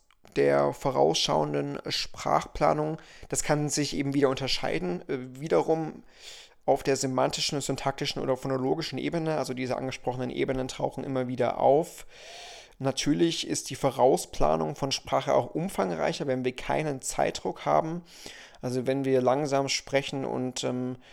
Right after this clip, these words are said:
dann auch, ähm, ja, eine gewisse, äh, geringe kognitive Belastung haben, dann kann man sich vorstellen, dass die Vorausplanung umfangreicher ist. Wenn wir irgendwie unter Druck stehen, dann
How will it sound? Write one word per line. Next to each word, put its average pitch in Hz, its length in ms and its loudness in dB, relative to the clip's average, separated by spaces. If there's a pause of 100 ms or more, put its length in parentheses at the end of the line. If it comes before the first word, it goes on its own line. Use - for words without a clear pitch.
(240)
dann 135 220 2
auch, 131 640 2 (800)
ähm, 131 560 -4 (1600)
ja, 131 340 2 (680)
eine 127 140 -4
gewisse, 139 680 2 (500)
äh, - 120 -6
geringe 143 500 6
kognitive 139 500 4
Belastung 127 540 4
haben, 127 360 0
dann 127 180 2
kann 127 160 -4
man 127 120 0
sich 123 160 -4
vorstellen, 127 480 2
dass 120 120 -2
die 123 100 -8
Vorausplanung 123 560 0
umfangreicher 135 680 0
ist. 127 180 -2
Wenn 127 140 -4
wir 123 80 2
irgendwie 123 200 -4
unter 127 180 -6
Druck 127 260 -4
stehen, 123 480 -4
dann 120 360 -2